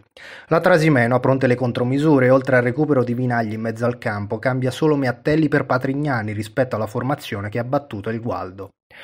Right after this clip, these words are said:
L'inizio è combattuto a centrocampo, poi i padroni di casa mettono in fila quattro chance prima del riposo. Al ventiquattresimo minuto Tomassoni pennella la punizione, Cardarelli si libera allo stacco ma indirizza alto a botta sicura.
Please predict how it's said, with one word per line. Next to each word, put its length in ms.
L'inizio 380
è 60
combattuto 540
a 40
centrocampo, 760
poi 160
i 20
padroni 360
di 100
casa 300
mettono 300
in 120
fila 240
quattro 280
chance 420
prima 240
del 120
riposo. 560
Al 120
ventiquattresimo 760
minuto 360
Tomassoni 500
pennella 400
la 80
punizione, 640
Cardarelli 540
si 120
libera 280
allo 140
stacco 460
ma 120
indirizza 480
alto 180
a 60
botta 320
sicura. 500